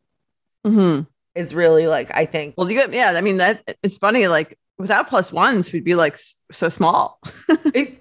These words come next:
Speaker 2: no, literally, all the, there would have been, like, almost fifteen extra people just of plus ones.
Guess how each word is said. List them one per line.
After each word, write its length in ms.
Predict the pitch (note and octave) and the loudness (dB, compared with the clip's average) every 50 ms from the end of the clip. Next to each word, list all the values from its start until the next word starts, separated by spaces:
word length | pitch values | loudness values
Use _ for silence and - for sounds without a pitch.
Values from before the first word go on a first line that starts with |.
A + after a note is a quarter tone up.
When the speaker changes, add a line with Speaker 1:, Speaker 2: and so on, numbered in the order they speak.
| _ - | _ -10
Speaker 2:
no, 280 | B3 A3 A3 D4+ C#4+ D#4+ | -4 0 0 0 0 0
literally, 520 | A#3 G#3+ A#3+ C#4+ D#4 C4 A#3 A3 G3 F#3 | 0 2 2 4 4 4 2 2 0 0
all 260 | - G3+ G3+ G#3+ A#3+ B3 | 2 2 4 4 2 2
the, 340 | A#3+ B3+ A#3+ - - - _ _ _ _ _ | 2 0 0 0 -2 -10 _ _ _ _ _
there 100 | A3+ A3 | -2 0
would 160 | G3+ G#3 A3+ | 2 2 2
have 120 | A#3 A#3+ G#3 | 2 2 2
been, 140 | A#3+ A3+ A3+ | 0 0 2
like, 320 | G#3 F#3+ F3 E3+ - _ _ _ _ _ _ _ _ _ _ _ _ _ - | 2 0 0 -2 -6 _ _ _ _ _ _ _ _ _ _ _ _ _ -2
almost 880 | G#3 A3 G#3+ G#3 G#3 G3+ G3+ G3 - - - - - - - - - _ _ _ _ _ - | 0 0 2 4 2 2 2 0 -2 -6 -10 -12 -12 -16 -18 -20 -20 _ _ _ _ _ -6
fifteen 760 | B3 A#3 - - - - - B3 A#3+ A#3 A3+ G#3+ G#3 G3+ G3 - | -6 -6 -6 -8 -14 -8 -2 0 2 2 2 0 -2 -6 -6 -4
extra 320 | - G#3 G3 - - G3+ | -4 -6 -4 -4 -6 -2
people 300 | F3+ B3 A#3+ - F#3+ F#3 D#3 | 0 2 2 2 0 -2 -2
just 360 | C3 - G3+ G3 G3 - - | 0 0 0 0 0 -2 -4
of 120 | G3+ G3+ | -4 -4
plus 280 | - G3 F#3 F3 F3+ - | 0 0 0 0 0 0
ones. 600 | F3+ G3 F#3 D#3+ C3 A2 C3+ D#3 C#3+ - - | 0 0 0 0 -2 -4 -8 -14 -16 -18 -20